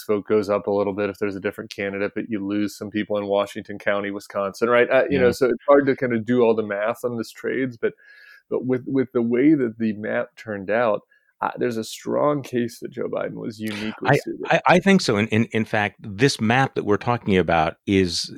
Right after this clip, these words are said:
Speaker 2: it was the Biden map. Th-, this was the rationale for Joe Biden, that Joe Biden would be the one who'd be competitive up in these, uh, you know, Big Ten states, um, that are gonna decide the election.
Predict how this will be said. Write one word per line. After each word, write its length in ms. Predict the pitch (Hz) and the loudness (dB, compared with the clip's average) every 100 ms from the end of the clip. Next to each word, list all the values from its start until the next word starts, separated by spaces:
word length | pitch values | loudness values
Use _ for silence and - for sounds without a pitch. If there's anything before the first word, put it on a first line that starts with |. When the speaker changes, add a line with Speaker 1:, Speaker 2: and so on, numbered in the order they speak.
| - | -6
Speaker 2:
it 140 | 113 104 107 - | -4 -4 -6 2
was 220 | 107 95 | 2 4
the 80 | 101 | 4
Biden 320 | 104 98 85 | 6 4 2
map. 320 | 90 85 - _ 98 | 0 -2 -6 _ -2
Th-, 160 | 107 143 | 0 4
this 280 | 127 135 | 4 4
was 160 | 123 107 | 4 4
the 100 | 107 | 4
rationale 600 | 98 95 - 104 92 90 | 4 2 0 -4 -2 -4
for 360 | - 95 92 - 101 | -2 0 0 -2 -4
Joe 200 | 110 104 | 2 4
Biden, 300 | 92 87 78 | 4 2 0
that 140 | 85 | -2
Joe 180 | 90 104 | 4 4
Biden 320 | 98 95 92 | 6 2 2
would 160 | 90 82 | -2 -2
be 80 | 87 | -2
the 80 | 92 | 0
one 180 | 92 | 0
who'd 120 | 90 87 | -2 -6
be 100 | 90 | -4
competitive 640 | 101 - 101 90 85 - - - - - 117 | -2 2 2 2 0 -2 -12 -18 -20 -2 2
up 240 | 95 - | 2 2
in 100 | 90 | 2
these, 340 | 87 85 - | 2 0 -4
uh, 200 | 87 82 - | -6 -8 -4
you 60 | |
know, 100 | 95 | -4
Big 300 | 92 92 78 | 0 -2 -2
Ten 240 | - 85 82 | -4 -4 -4
states, 580 | 98 82 73 - - - | -2 -2 -4 -6 -6 -6
um, 300 | 90 85 85 | -8 -8 -2
that 140 | 92 | -2
are 60 | 87 | 0
gonna 140 | 87 | -4
decide 420 | 80 - 90 85 | -6 -2 -2 0
the 80 | 87 | -2
election. 420 | 82 87 - 87 | -2 -2 -2 -8